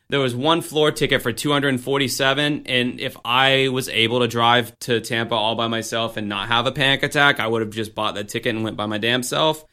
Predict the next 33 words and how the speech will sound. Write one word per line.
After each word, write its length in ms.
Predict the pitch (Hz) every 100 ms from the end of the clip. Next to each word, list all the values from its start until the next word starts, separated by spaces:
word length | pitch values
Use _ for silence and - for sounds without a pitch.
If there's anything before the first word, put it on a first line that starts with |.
| - - - -
But, 220 | 120 113
uh, 40 | 110
I 220 | 107 104
don't 200 | 117 127
got 160 | 131 123
those 180 | 120 113
kind 160 | 135
of 100 | 113
bulls. 580 | 120 135 143 160 160 - 160 -
Um, 640 | 120 113 107 101 101 95 _ _ _ -
so 340 | - 120 113
I 220 | 107 104 113
just, 400 | 120 - - - _ 107
I 120 | 120
don't 180 | 143 135
know 140 | 131
anyone 300 | 131 131 123
who 540 | 120 123 120 117 110 - -
would 140 | 123
be 120 | 120 117
willing 300 | 120 120 113
to 60 |
pay 600 | 113 120 117 113 107 104 - - - _ _ _ - - - -
that 260 | 123 113
amount. 540 | 104 110 107 101 92 - -
Like, 400 | 120 113 107 - _
my 240 | 123 117 113
friend, 500 | - 131 127 123 -
my 180 | 135 113
drummer 460 | 107 139 147 123
and 140 | 113 110
friend 280 | 135 120 113
Trey 680 | - 143 143 127 117 107